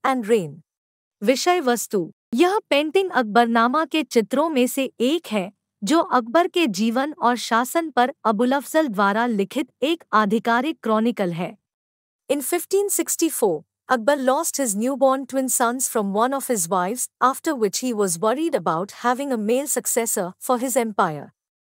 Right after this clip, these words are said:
एक हज़ार पाँच सौ चौसठ में अकबर ने अपनी एक पत्नी से अपने नवजात जुड़वा बेटों को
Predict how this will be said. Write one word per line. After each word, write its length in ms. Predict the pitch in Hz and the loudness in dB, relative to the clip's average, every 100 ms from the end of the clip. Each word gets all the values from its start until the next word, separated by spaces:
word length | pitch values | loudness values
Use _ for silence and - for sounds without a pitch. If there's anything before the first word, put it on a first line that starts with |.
| _ _ _ _ - | _ _ _ _ 0
एक 260 | 339 415 - | 2 2 0
हज़ार 380 | 277 277 311 - - | 0 2 2 0 2
पाँच 280 | 262 330 | 2 2
सौ 240 | - 302 330 | -2 0 0
चौसठ 540 | - 226 220 277 269 208 | 2 2 2 0 -2 -4
में 200 | 165 - _ _ - | -6 -10 _ _ 0
अकबर 320 | 254 220 311 | 0 2 0
ने 200 | 339 349 339 | 2 -2 0
अपनी 340 | 233 269 277 302 - | 0 0 -2 -4 -2
एक 200 | 269 294 - | -2 -2 -2
पत्नी 360 | 226 - 285 339 | -2 0 -4 -2
से 200 | 285 254 - | -2 -2 0
अपने 320 | 240 269 269 | -4 0 0
नवजात 520 | 214 202 190 247 269 | 2 0 0 2 2
जुड़वा 440 | 214 214 202 233 247 185 | 2 2 2 2 0 2
बेटों 300 | 196 208 277 | 0 2 0
को 180 | - | 0